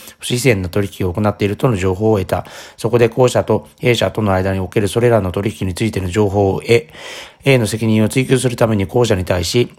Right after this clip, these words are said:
会社、経営上部の閲覧、当社を求めた以下、本件請求という。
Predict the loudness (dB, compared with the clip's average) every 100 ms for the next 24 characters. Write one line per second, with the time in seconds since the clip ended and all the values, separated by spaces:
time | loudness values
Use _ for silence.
0 | 0 2 2 -2 -6 0 2 2 0 2
1 | 4 4 2 0 -2 -2 2 2 2 0
2 | 2 2 2 0 -2 -2 -2 0 0 0
3 | 0 0 0 0 2 2 2 2 0 -2